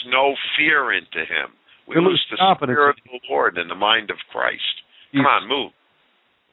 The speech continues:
Speaker 2: The confidence of walking with the Lord. Now come out of him.
Speaker 1: The strength of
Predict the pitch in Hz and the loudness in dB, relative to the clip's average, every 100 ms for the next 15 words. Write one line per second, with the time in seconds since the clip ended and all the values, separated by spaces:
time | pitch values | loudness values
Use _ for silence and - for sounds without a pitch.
0 | _ _ _ _ - 117 143 151 160 135 | _ _ _ _ -10 0 2 4 2 -2
1 | - 117 127 139 151 135 139 139 135 117 | -2 0 2 2 2 0 2 2 4 4
2 | 104 104 143 139 117 117 - _ _ _ | 2 0 2 2 2 -2 -6 _ _ _
3 | _ _ _ _ _ _ _ _ _ _ | _ _ _ _ _ _ _ _ _ _
4 | _ _ _ _ _ - 87 - - 131 | _ _ _ _ _ -8 -2 0 0 -2
5 | - | -2